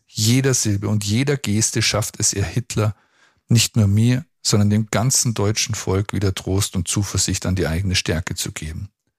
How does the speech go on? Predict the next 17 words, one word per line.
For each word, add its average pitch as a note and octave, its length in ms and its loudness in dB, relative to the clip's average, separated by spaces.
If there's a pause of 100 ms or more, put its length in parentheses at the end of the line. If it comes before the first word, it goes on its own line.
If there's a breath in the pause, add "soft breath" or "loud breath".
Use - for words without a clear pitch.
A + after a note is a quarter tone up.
(400)
Endlich C#3 400 2
jemand, F#2+ 340 0
der G2+ 120 2
an G2 180 0
uns C#3 260 2
glaubt - 480 -4 (300)
und G#2 180 2
uns F#2+ 140 2
aus G2+ 180 2
dem F#2+ 160 0
Joch G2+ 300 -2
der E2+ 160 -2
Vaterlandsverräter F2+ 1160 -2
und F#2 140 -4
Banditen F#2 480 -2
befreien E2+ 540 -2
kann." D2 320 -8